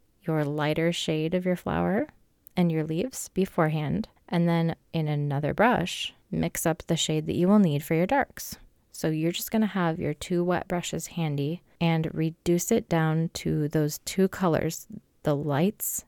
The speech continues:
and the darks. Remember that these two, when wet and put next to each other, are going to naturally and beautifully bleed together. So that is what you want. You want that freshness, that clarity,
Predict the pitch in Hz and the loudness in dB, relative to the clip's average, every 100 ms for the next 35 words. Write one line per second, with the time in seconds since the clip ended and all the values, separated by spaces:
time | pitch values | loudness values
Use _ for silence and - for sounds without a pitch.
0 | - 170 165 165 147 - - - - - | -4 -2 0 2 0 -2 -8 -10 -10 -12
1 | - 160 156 185 262 175 156 156 - 165 | -6 -2 2 4 6 6 6 2 0 -2
2 | 165 - - 214 170 160 165 160 156 143 | -2 -4 2 4 4 2 0 0 0 0
3 | 196 196 143 - - 165 156 180 156 147 | 2 2 0 -4 -2 -2 0 -2 0 -2
4 | - 151 147 165 165 160 165 160 151 156 | -2 -4 -2 0 0 0 0 0 0 0
5 | - 160 156 160 - - 175 175 165 151 | 0 0 2 0 -2 -2 0 2 2 0
6 | 160 160 151 160 175 151 - 165 190 180 | 0 0 2 2 0 -4 -2 0 0 0
7 | - - 143 - - 165 _ - - 156 | -4 -2 -2 -2 -6 -8 _ -8 -2 0
8 | 135 143 - - - - - 175 190 190 | 0 -2 -8 -20 -20 -20 -4 2 4 4
9 | 185 175 165 151 - - 165 160 156 - | 2 2 0 0 -2 -4 -4 -2 -2 -4
10 | 151 - - - 190 185 - 180 175 - | -6 -6 -10 -8 -6 -4 -2 -2 -2 -2
11 | - - - - - - 214 190 190 185 | -4 -8 -8 -12 -16 -4 2 4 4 4
12 | 180 180 | 2 0